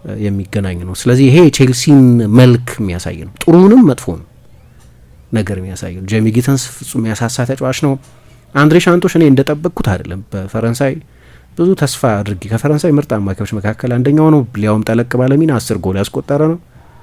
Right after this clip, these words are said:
ትላንት ጎል አስቆጥሯል። ለኮንፊደንሱ እንደሚጠቅመው እርግጠኛ ነኝ። ኤስቴቫኦ ክላስ ያለው ዲንክ አጨራረስ የሚሉት እንዲህ ቺፕ አድርጎ ነው ጎሉን ያስቆጠረው። ባየሽው ቁጥር በቃ የነገው ትልቅ ስታር እንደሚሆን መገመት ትችያለሽ።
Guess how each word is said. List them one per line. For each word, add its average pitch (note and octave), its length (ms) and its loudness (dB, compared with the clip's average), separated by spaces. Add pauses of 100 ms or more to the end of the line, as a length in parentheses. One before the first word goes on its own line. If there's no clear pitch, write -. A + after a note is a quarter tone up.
(420)
ትላንት E3 260 4
ጎል C3 160 4
አስቆጥሯል። B2+ 460 0 (880)
ለኮንፊደንሱ A#2+ 600 0
እንደሚጠቅመው G#2 480 -4
እርግጠኛ F2+ 300 -8
ነኝ። F2+ 180 -8
ኤስቴቫኦ C3 540 4 (160)
ክላስ C3+ 460 2
ያለው A#2+ 380 2 (760)
ዲንክ B2+ 360 4 (140)
አጨራረስ F#2+ 480 -4
የሚሉት G2 260 -6
እንዲህ A#2+ 180 2
ቺፕ - 300 -2
አድርጎ G2+ 320 -2
ነው F#2 100 -6
ጎሉን F2+ 260 -6
ያስቆጠረው። F#2+ 440 -10
ባየሽው B2+ 440 4
ቁጥር D3+ 260 0
በቃ A2 200 -6 (960)
የነገው A#2 380 4
ትልቅ A2+ 260 2
ስታር A2+ 280 -2
እንደሚሆን G#2 360 0
መገመት G#2+ 380 -2
ትችያለሽ። D3 460 -4